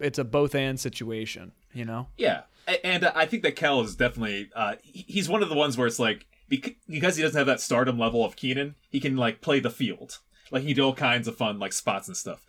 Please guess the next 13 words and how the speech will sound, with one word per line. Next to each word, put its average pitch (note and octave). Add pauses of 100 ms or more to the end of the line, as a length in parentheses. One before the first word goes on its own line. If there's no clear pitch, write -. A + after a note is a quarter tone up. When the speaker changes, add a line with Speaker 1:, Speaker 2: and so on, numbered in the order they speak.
(140)
Speaker 2:
For C3+
example, B2+
he E3
was D3
just -
on A2+
Celebrity B2
Wheel B2
of A#2
Fortune. E3+ (580)
Speaker 1:
Oh, E3
cool. D#3+ (640)
Speaker 2:
Him G3+